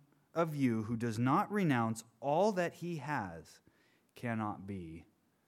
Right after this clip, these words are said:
my disciple." So that brings us to the exit. We've seen the journey, the man, the question,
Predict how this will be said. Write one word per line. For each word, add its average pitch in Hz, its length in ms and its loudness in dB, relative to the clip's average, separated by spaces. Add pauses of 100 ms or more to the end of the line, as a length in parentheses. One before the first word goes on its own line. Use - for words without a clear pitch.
(260)
my 92 140 -10
disciple." 82 540 -16 (2750)
So - 100 -10
that 123 240 -2
brings 123 320 0
us - 500 -8 (760)
to 131 120 -6
the 110 220 -6
exit. 95 560 -10 (1700)
We've 110 180 -10
seen 117 360 -2
the 101 80 -8
journey, 135 580 0 (1000)
the 135 100 -2
man, 113 360 0
the 110 60 -4
question, 135 760 -6